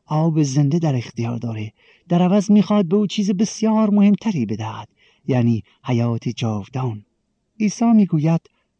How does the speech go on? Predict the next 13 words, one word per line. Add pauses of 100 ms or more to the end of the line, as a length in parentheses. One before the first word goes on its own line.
(160)
«اگر (120)
تو (140)
می‌دانستی.» (840)
اینم
که
مسیح
چیزی
می‌دانست (240)
و
آن
زن
از
آن